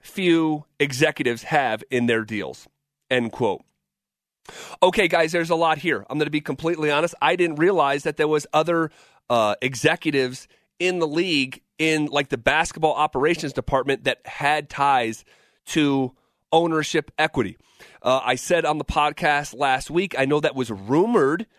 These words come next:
to be part of the negotiation, and I said, "I'll believe that one when I see it." Well, I see it.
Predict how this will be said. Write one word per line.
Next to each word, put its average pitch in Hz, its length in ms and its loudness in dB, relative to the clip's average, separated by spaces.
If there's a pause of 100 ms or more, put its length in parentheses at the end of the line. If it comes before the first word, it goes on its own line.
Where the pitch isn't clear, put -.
(180)
to 165 100 -4
be 147 140 2
part 156 260 2
of 147 40 -6
the 143 80 2
negotiation, 147 760 0
and 147 160 -2
I 139 80 0
said, 151 240 -2
"I'll 143 140 2
believe 147 400 -2
that 156 180 0
one 139 340 0 (400)
when 151 240 2
I 151 140 2
see 196 280 0
it." - 120 -6 (520)
Well, 139 320 4 (640)
I 131 140 2
see 117 260 -4
it. - 100 -16